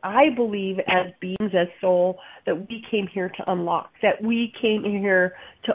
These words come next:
open. And it's just like a nice idea, but it's kind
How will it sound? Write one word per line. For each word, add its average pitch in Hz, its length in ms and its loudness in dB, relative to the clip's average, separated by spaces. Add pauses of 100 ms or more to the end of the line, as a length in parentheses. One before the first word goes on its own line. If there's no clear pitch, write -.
open. 202 420 -2
And 202 120 2
it's 269 320 2
just 226 240 2 (100)
like 208 240 2
a 202 80 0
nice 202 400 2
idea, 202 640 2 (380)
but 247 240 12
it's 254 220 4 (280)
kind 381 220 2